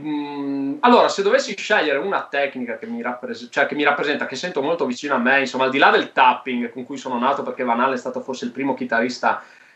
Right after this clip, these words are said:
shred, quasi shred ante litteram, perché lui sostanzialmente faceva shred quando ancora il termine non esisteva assolutamente. E poi, eh, dico una cosa che, mm, eh, abbiamo citato spesso assieme nelle bevute,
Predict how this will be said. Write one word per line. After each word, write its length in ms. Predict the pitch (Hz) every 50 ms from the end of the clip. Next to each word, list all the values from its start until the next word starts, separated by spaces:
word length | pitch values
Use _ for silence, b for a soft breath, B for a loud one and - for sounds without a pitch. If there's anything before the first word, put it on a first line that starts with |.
| B
shred, 920 | - 131 127 143 151 156 170 175 175 170 160 156 156 156 151 147 143 131 123
quasi 240 | - 170 170 196 190
shred 260 | 135 156 180 185 175
ante 240 | 165 151 - 180 170
litteram, 440 | 147 151 185 - 156 131 123 123
perché 200 | 127 131 123 135
lui 280 | 127 135 143 151 135 123
sostanzialmente 680 | 123 - 123 120 - 135 127 - 127 120 131 135 139 127
faceva 320 | 127 123 - 131 135 131
shred 300 | 127 135 135 143 139 131
quando 200 | 135 139 139 135
ancora 260 | 127 127 143 139 135
il 80 | 127 123
termine 360 | - 135 131 131 127 123 123
non 180 | 123 123 123 123
esisteva 560 | 123 117 120 117 - - 113 101 95 95 101
assolutamente. 840 | 101 - 117 110 107 _ 110 113 110 101 92 90 85 85 _ - b b b b b b b b b b
E 120 | _ 175 175
poi, 520 | - 208 226 254 269 262 262 254 247 240 -
eh, 600 | - 170 170 156 151 147 143 139 139 135 135 131
dico 580 | 127 127 135 196 214 208 - 180 156 147 139 139
una 200 | 135 139 139 135
cosa 200 | 170 170 170 -
che, 140 | - 143 127
mm, 400 | 123 123 120 113 107 95 87 78 - - - -
eh, 40 | 107 - - - - - - - -
abbiamo 320 | - 131 151 151 143 135 127
citato 340 | - - 127 156 147 - 147
spesso 640 | - - 156 156 151 - - 147 139 135 127 123
assieme 580 | 120 113 - - - 139 139 139 135 135 131 127
nelle 260 | 123 123 123 120 113
bevute, 840 | 117 - 123 120 127 135 131 123 - 131 120 113 110 107 101 107